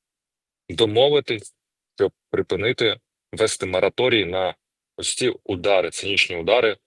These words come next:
е, в тилові міста,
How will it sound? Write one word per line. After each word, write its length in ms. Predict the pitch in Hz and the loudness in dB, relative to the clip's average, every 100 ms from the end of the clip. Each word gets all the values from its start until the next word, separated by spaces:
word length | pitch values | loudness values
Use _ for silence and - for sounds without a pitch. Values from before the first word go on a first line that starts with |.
| _ _ _ _ _ _ _ - | _ _ _ _ _ _ _ -6
е, 380 | 90 87 85 82 _ _ _ _ _ _ _ | -2 0 0 -2 _ _ _ _ _ _ _
в 160 | - - | -14 -4
тилові 400 | 101 101 110 113 | 0 0 0 -2
міста, 440 | 98 - 87 78 | -4 -4 -2 -4